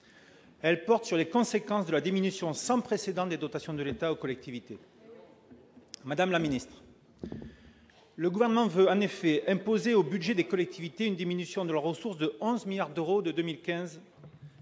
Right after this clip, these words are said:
à deux mille dix-sept, dont trois virgule sept milliards dès deux mille quinze. Cette décision va inévitablement peser sur leurs finances. Prises à la gorge,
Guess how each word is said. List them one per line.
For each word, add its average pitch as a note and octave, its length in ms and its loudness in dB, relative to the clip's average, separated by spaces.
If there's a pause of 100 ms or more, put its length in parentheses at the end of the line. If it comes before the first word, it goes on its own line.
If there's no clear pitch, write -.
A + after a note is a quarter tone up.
(260)
à D3 140 0
deux D3+ 100 0
mille D3+ 140 -4
dix-sept, - 480 -12 (680)
dont D#3+ 240 0
trois A#3 280 -4
virgule F#3+ 260 -6
sept F3+ 240 -8
milliards E3 600 -4 (680)
dès G3 180 2
deux F3+ 80 0
mille E3 160 -4
quinze. A2 340 -14 (1040)
Cette G3 220 0
décision G#3+ 420 0
va D#3 340 0
inévitablement G#3 640 0
peser D#3 540 -6 (140)
sur - 240 -6
leurs C3 160 -4
finances. E3+ 500 -2 (880)
Prises B3 260 2
à G3+ 60 8
la D#3+ 80 6
gorge, D3+ 420 0